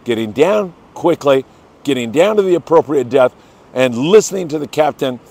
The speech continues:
when he says, "Drop," those are all essential to your success. Daytime fishing,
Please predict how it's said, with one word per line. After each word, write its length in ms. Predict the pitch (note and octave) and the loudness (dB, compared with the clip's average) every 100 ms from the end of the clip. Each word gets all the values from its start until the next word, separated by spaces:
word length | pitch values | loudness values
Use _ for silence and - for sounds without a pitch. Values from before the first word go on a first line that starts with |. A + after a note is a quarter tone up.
| - - | -20 -12
when 200 | A2+ C3 | -6 -4
he 120 | C3 | -4
says, 260 | B2 C3 G#2+ | -4 -6 -6
"Drop," 340 | C3 C#3 A2+ - - - | 0 2 2 -2 -18 0
those 220 | D3 B2+ | 0 2
are 100 | A#2+ | 2
all 300 | C#3+ D3 C3 | 4 4 2
essential 560 | B2 - C#3 A#2+ A2+ - _ - | -4 -6 -8 -2 -2 -4 _ -4
to 120 | B2+ | -2
your 200 | A#2+ A#2+ | 0 -4
success. 440 | - A2 D3 G#2 | -6 -6 -4 -4
Daytime 560 | - D#3+ B3 G3 G#3+ D#3 | 4 4 6 2 2 -2
fishing, 380 | E3 D3+ B2 | -2 -2 -4